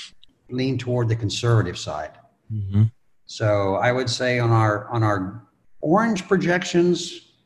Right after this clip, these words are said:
Speaker 1: he could be anywhere between thirty and twenty percent,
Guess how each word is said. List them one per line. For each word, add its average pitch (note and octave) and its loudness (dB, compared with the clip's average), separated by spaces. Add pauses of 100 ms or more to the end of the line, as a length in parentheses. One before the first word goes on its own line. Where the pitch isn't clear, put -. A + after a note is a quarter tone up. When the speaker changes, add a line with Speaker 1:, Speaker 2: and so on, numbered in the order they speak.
(580)
Speaker 1:
he E3+ -2
could D#3 -2
be B2+ -2 (100)
anywhere B2 0
between A#2 0
thirty B2 0
and G2+ 0
twenty A2+ 0
percent, G#2+ -4